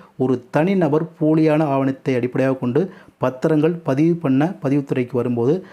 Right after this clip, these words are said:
அந்த பத்திரத்தை பதிவு பண்ண மறுக்கவோ அல்லது நிராகரிப்பதற்கு சம்பந்தப்பட்ட சார் பதிவாளருக்கு வந்து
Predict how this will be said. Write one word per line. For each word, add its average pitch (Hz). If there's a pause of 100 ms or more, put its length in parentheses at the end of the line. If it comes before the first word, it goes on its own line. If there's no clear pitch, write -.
(120)
அந்த 127
பத்திரத்தை 147 (160)
பதிவு 147
பண்ண 139
மறுக்கவோ 131 (280)
அல்லது 156
நிராகரிப்பதற்கு 151 (200)
சம்பந்தப்பட்ட 156
சார் 139
பதிவாளருக்கு 123
வந்து 113